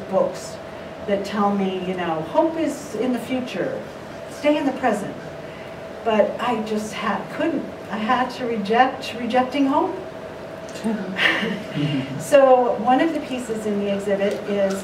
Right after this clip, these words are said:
a piece that asks part-, for participation from the viewer. Um, and I don't identify, uh, the person who's visiting as a viewer. I identify the person who's visiting,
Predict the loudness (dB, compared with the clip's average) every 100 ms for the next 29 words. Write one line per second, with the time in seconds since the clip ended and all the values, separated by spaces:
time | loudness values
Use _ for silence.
0 | -2 -2 -2 -2 -2 -4 -2 0 0 0
1 | -8 -12 -4 0 0 0 -6 -10 -10 -12
2 | -12 -4 -2 -2 -2 -2 0 -2 -4 -4
3 | -2 0 -2 -4 -8 -10 -2 0 2 0
4 | 0 -2 -2 -2 -2 -4 -6 -10 -6 -2
5 | 0 0 -2 -2 2 2 2 0 2 2
6 | 2 0 -4 0 2 2 -2 -8 -12 -12
7 | -12 -10 -4 2 6 6 6 2 0 0
8 | -6 -10 -12 -8 -4 -4 -2 -2 0 0
9 | 0 -2 0 0 2 2 2 -2 -2 -2
10 | -4 -4 -4 -6 -6 0 0 2 0 -2
11 | 0 0 0 0 2 2 2 0 0 -2
12 | -4 -4 -6 -4 -6 -6 -4 -4